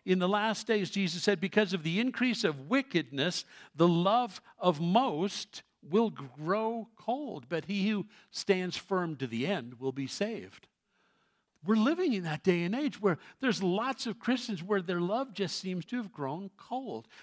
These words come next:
Their love of God, their love of church, their love of family, their love of service. They live for themselves and they've en-, engaged in the sins of the world, and they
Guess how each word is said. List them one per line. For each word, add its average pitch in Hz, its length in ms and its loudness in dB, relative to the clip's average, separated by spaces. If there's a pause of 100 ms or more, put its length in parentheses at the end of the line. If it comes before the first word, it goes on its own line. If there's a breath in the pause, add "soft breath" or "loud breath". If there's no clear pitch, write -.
(100 loud breath)
Their 151 120 2
love 127 240 0
of 117 180 -8
God, 170 280 -4
their 156 120 -2
love 123 240 -4
of 113 140 -20
church, 202 400 -4
their 139 120 -4
love 123 260 -4
of 101 100 -18
family, 185 540 -8 (260 loud breath)
their 131 100 -8
love 139 220 -2
of 131 140 -6
service. 185 840 -8 (1300)
They 117 100 -20
live 131 220 -2
for 190 140 -2
themselves 160 680 -6
and 139 120 -10
they've 127 140 -6
en-, 117 100 -12 (240 loud breath)
engaged 135 560 -4
in 135 80 -2
the 110 100 -6
sins 160 480 -6
of 127 120 -10
the 127 80 -6
world, 160 360 -4
and 123 100 -14
they 120 140 -12